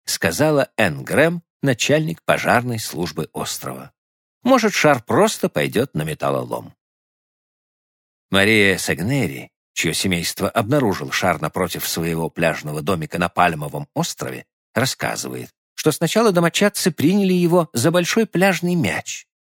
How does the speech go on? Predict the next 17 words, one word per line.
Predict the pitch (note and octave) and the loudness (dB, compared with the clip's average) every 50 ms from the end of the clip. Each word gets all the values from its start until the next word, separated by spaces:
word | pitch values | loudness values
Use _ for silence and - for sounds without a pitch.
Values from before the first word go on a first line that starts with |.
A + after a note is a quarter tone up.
| _ _ - | _ _ 0
но | G#2+ B2 A#2 | 0 0 2
когда | - B2+ A#2 A2+ A#2 B2+ A#2+ | 2 0 0 2 2 0 2
поплыли | - A#2 A#2+ - - G3+ B3 C4+ A3 D3+ | 2 -2 -4 -2 -2 2 2 4 2 2
к | A#2+ - - | 0 -2 -4
нему, | F2 E2+ E2 E2 D2+ C#2+ | -2 -2 -2 -2 -4 -6
чтобы | - - - G2 E2+ | -6 -2 -2 -2 -2
доставить | E2 G2 - - - D2 C#2 - - | -2 -4 -4 -2 -4 -6 -6 -4 -4
на | G2+ G2+ | -4 -2
берег, | D#2+ D#2 C2 C#2 - _ _ _ _ _ _ _ _ | -2 -4 -8 -8 -16 _ _ _ _ _ _ _ _
то | - G#2 F#2 | 0 0 0
оказалось, | - - - F#2+ F2 - D#2+ G2 B2 D3 E3 - - - - _ _ _ _ | 0 -2 -4 -4 -4 0 0 2 2 2 0 -2 -6 -10 -14 _ _ _ _
он | B2+ - | -8 -6
слишком | - - - - - - F2+ F2+ | -6 -6 -4 -6 -6 -6 -6 -6
тяжёлый. | - D#3 D#3+ D#3+ A3 G#3+ C3+ D2 - - _ _ _ _ _ _ _ _ _ _ _ _ _ _ _ _ _ _ | -4 -4 0 0 0 0 0 -4 -8 -18 _ _ _ _ _ _ _ _ _ _ _ _ _ _ _ _ _ _
Что | - - - - D#3+ D#3+ C#3+ | -4 -4 0 2 2 4 4
до | A#2+ A2+ | 4 4
уфологов, | A2+ G#2+ G2+ - - F#3+ F#3+ F3+ D#3+ C#3 A2 F#2+ E2+ - - - | 2 2 0 -2 0 2 2 4 4 2 2 0 -4 -4 -6 -14